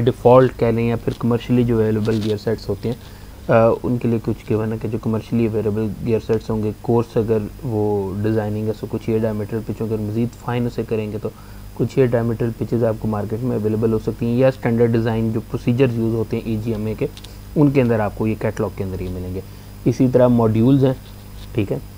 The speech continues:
यानी कि N, N over D, ठीक है, यहाँ हमने ये discuss भी किए, Uh, sorry, D over N, ठीक है, आ, पिच डायमीटर divided by number of teeth, उसके reciprocal होता है। ओके,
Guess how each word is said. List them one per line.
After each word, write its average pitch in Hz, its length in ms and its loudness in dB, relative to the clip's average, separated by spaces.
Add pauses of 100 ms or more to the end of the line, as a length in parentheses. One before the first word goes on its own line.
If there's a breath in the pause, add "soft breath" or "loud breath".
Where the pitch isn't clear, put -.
(220)
यानी 101 320 -2
कि 98 400 0 (260)
N, 104 280 -4 (140)
N 110 160 0
over 101 240 2 (100)
D, 123 100 0 (380)
ठीक 95 160 -8
है, 147 60 -2
यहाँ 117 360 -6
हमने 110 280 -8 (360)
ये 95 320 -6
discuss - 480 -12
भी 113 80 -4
किए, 107 260 -8 (840)
Uh, 104 140 -4
sorry, 107 260 -2 (240)
D 104 240 0
over 101 140 -4
N, 120 160 -4 (680 loud breath)
ठीक 117 120 0
है, 147 120 0
आ, - 20 -4 (200)
पिच 107 440 -4 (440)
डायमीटर 107 440 -2
divided 98 280 -2
by 98 120 -2
number 87 240 -8
of 95 160 -12
teeth, 98 220 -12
उसके - 180 -8 (460)
reciprocal - 580 -12
होता - 260 -16
है। 113 60 -10
ओके, 113 180 -8